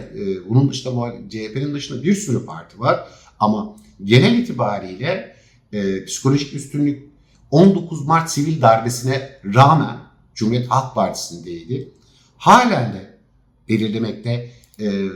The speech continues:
iyi gidiyor Cumhuriyet Halk Partisi. E, dediğim gibi diğer muhalefet partilerinin buna destek vermiyor olması çok, e, üzücü bir durum. Ama,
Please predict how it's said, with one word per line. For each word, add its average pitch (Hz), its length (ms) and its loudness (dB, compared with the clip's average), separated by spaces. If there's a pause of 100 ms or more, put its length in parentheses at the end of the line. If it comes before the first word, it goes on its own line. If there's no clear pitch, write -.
(760)
iyi 131 220 8
gidiyor 127 280 0 (260)
Cumhuriyet 87 280 -14
Halk - 180 -18
Partisi. - 540 -10 (260)
E, 107 80 -4
dediğim 190 240 4
gibi 120 200 -2
diğer 113 260 -2
muhalefet 113 440 -8
partilerinin 107 640 -8
buna 104 280 -12 (180)
destek 104 380 -10
vermiyor 104 340 -8
olması 104 640 -8 (200)
çok, 120 360 2
e, 104 80 -12 (720)
üzücü 175 360 2
bir 101 220 0
durum. 139 320 -8 (360)
Ama, 113 400 -4